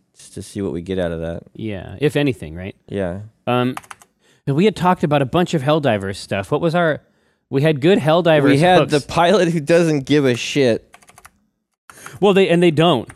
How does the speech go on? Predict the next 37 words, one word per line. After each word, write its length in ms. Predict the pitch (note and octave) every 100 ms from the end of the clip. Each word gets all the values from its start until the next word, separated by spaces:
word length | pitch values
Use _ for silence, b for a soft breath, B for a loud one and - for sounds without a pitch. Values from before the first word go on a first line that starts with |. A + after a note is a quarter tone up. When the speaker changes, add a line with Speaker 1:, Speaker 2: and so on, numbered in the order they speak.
| -
Speaker 1:
No. 460 | C#3+ D3 A2 G2+ A2 _ _ _ - _ _ _ _ C#3
Speaker 2:
They 100 | G3
don't 200 | A3+ E3+
give 160 | F#3+
it, 180 | F3+ C#3+
th-, 120 | D3 D3+ - -
nobody 500 | E3+ G3 A3+ C4 A3
in 260 | G3+ F3 F3
the, 100 | F3
nobody 460 | E3+ G#3 C4+ A3
in 140 | G3 F#3+
the 100 | D#3
ship, 400 | - F#3 G#3+ _ _ _ _ -
nobody 360 | E3+ F#3+ A3 F3+
in 140 | F3+
orbit 540 | D#3 D#3 G3 - D3+
cares 440 | - F#3+ F#3 E3+ - - _ _ D#3
at 140 | D#3+
all. 460 | D3 D#3+ F2 - _
Speaker 1:
About 280 | B2 B2+ A#2+
Helldivers. 800 | A#2+ A#2+ G#2+ F#2+ F#2 G2+ - - _ -
Speaker 2:
Th-, 120 | G3+
they 220 | E3 G3
don't. 420 | E3 F3 G#3 D#3+
They 160 | C3+ F#3
are 100 | F#3
completely 800 | - D#3 C#3+ - G#3+ F#3+ G3+ G3+
<laughs> 100 | D3
disposable. 800 | E3+ - - D#3 E3+ C3+ A#2 A2
Speaker 1:
Yeah. 440 | A#2+ B2 G#2+ G#2+ B2+ _ _ _ _ _ _
Um, 400 | - A2+ G#2+ G#2 C#3
we 120 | B2+
also 320 | C#3 D#3 E3 D3+
had 160 | D3
the 80 | B2
two 200 | - C#3
guys 580 | C3 B2+ B2 A#2 -